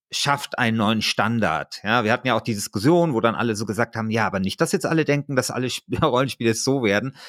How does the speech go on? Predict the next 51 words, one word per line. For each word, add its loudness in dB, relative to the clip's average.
Ist -4
ja 6
auch -2
völlig 0
okay, 0
aber 4
es -4
zeigt 0
halt 0
einfach -4
so, -2
so 2
kann -2
man 2
es -6
halt 0
auch 2
machen. -4
Und -2
ich -6
finde, 2
dieses -6
Spiel 2
schafft -2
es -6
halt, 0
sich -2
sehr 4
schön 0
zu -4
präsentieren, 2
also -6
mit -2
diesen -6
Cutscenes, -2
also 0
es 0
ist 0
ja 0
auch 0
so 0
eine 0
Innovation, 2
du 4
hast 2
halt 0
so -2
ein -4
C 0
R 0
P, -2